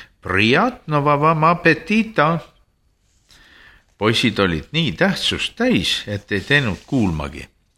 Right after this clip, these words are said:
Ega nemad tüdrukutest viletsamad ole. Näe, saavad supi tegemisega nagu naksti hakkama. Pott neil oli, supp ka, aga kulpi ei olnud. Egas midagi,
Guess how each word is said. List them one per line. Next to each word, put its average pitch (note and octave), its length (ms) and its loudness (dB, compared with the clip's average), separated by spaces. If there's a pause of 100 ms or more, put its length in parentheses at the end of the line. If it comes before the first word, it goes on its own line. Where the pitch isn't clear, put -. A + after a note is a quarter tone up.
(140)
Ega B2+ 280 2
nemad D3 400 2
tüdrukutest G#2 760 -4
viletsamad F#2 680 0
ole. D2+ 320 -6
Näe, G#2 420 0
saavad B2+ 380 0
supi E3+ 360 0
tegemisega A2+ 680 0
nagu A2+ 220 -2
naksti - 420 0
hakkama. F#2+ 500 -2 (800)
Pott - 320 0
neil F#2 200 0
oli, D#3 360 4
supp - 380 -2
ka, F3+ 320 4 (640)
aga E2+ 280 -4
kulpi A2+ 520 2
ei E2 60 2
olnud. D#2+ 480 -4 (680)
Egas A#2 360 0
midagi, F#2 420 0